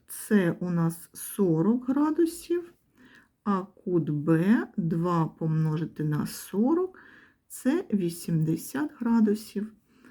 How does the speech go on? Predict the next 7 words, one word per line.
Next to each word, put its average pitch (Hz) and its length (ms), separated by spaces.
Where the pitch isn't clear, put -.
Записуємо 175 1160
відповідь. 175 1200
Б 165 440
у 165 120
нас 151 440
вісімдесят 165 1400
градусів 285 1040